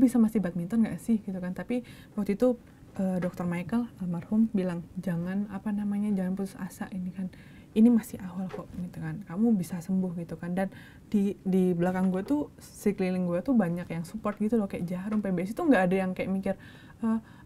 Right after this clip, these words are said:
"Ah, kira-kira gimana gini?" Nggak ada. Mereka tuh langsung bilang, "Aman, nggak apa-apa. Biaya Jarum yang tanggung P B S I," gitu kan. Udah, kareksi pun, "Nggak apa-apa, eh, saya sebagai bimpres, saya tunggu kamu sampai kembali lagi," gitu.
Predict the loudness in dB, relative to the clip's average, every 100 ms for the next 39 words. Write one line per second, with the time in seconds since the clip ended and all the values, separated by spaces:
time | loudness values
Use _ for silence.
0 | 0 0 0 0 -2 -4 -4 -2 0 2
1 | 2 0 -2 -6 -8 -6 -4 0 0 2
2 | 0 0 -4 -8 -16 -20 -20 -14 -6 -4
3 | -6 -8 -12 -12 -10 -12 -14 -8 -4 -4
4 | -4 -4 -4 -4 -6 -8 -10 -10 -8 -8
5 | -8 -10 -10 -12 -14 -14 -12 -10 -10 -10
6 | -8 -8 -6 -4 -2 -2 -2 2 2 0
7 | -14 -20 -6 0 2 4 2 0 -4 -4
8 | -2 0 -2 -2 -10 -20 -20 -16 -4 0
9 | 2 2 2 2 0 0 -4 -4 -2 -2
10 | 0 2 2 0 0 0 0 -6 -6 -4
11 | -2 -2 -2 -2 -4 -8 -20 -20 -20 -20